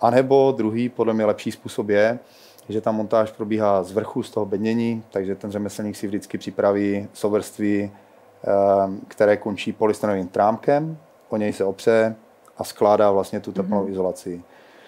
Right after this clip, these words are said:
Speaker 1: eh, z vrchu. Po vyskládání té tepelné izolace, eh, uděláme kotvení, nebo řemeslníci provedou kotvení té montážní latě.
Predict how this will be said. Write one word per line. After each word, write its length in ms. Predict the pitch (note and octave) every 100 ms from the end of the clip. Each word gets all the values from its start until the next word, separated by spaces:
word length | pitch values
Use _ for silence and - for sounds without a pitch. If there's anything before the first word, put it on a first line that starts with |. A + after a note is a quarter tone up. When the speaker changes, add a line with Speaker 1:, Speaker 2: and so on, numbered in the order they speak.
| - _ -
Speaker 1:
eh, 340 | F#2+ F#2 F#2 - -
z 100 | -
vrchu. 400 | G#2 - G#2+ F#2 _ _ _ _ _ _ _ _ _ _ _ - _ _ _ _ _ _ _ _ _ _
Po 320 | - B2 A#2 -
vyskládání 720 | A2 A#2+ - E3 E3 D3 A#2+ G2
té 140 | A#2
tepelné 340 | A2+ - C3+
izolace, 720 | A#2+ G#2+ G#2+ G#2+ B2 B2+ C3 C3+ -
eh, 220 | A2 G#2+
uděláme 680 | A2 A2 A2 A2+ A#2 G#2+ G2 -
kotvení, 640 | - G#2 A#2 A2+ A2+ A2+
nebo 280 | A2+ G#2 F#2+
řemeslníci 560 | G2+ G#2 - A2+ G2+ A2
provedou 340 | G#2+ G#2 G#2+
kotvení 420 | - A2+ - A2
té 100 | G#2
montážní 440 | G#2+ G2+ G#2 G2 F#2
latě. 460 | F#2 A#2 A#2 B2+